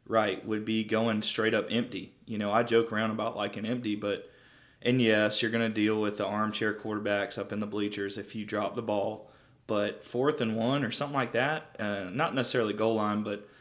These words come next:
something of that nature where it's real tight and you need yards,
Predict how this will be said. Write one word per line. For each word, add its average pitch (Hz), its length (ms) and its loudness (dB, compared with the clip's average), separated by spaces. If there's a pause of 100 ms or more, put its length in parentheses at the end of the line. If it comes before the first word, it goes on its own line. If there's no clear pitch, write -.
(260)
something 139 360 0
of 113 120 0
that 123 240 6
nature 131 340 2
where 107 160 2
it's - 140 -4
real 117 180 2
tight 127 300 0
and 127 100 -4
you 110 100 0
need 123 220 0
yards, 123 440 0